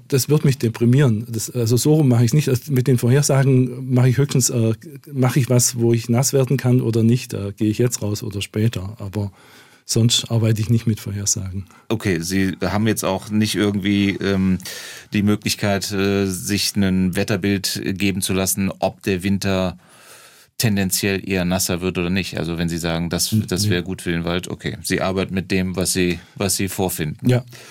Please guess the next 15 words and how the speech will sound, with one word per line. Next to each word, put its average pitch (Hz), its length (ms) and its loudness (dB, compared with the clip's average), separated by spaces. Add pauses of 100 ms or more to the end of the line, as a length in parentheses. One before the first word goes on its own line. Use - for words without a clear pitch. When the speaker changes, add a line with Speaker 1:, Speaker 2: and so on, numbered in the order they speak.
(380)
Speaker 2:
Ähm, 110 360 0 (160)
welche 120 600 0
Rolle 120 260 -2
spielt 127 280 -2
aktuell, 113 680 -2
äh, 104 320 2
die 104 80 -4
Ba-, 92 260 -4
die 98 140 -8
Waldbrandgefahr 131 880 -4
für - 160 -8
Sie 117 160 -2
und 120 100 0
Ihren - 160 -2
Job? 120 220 -6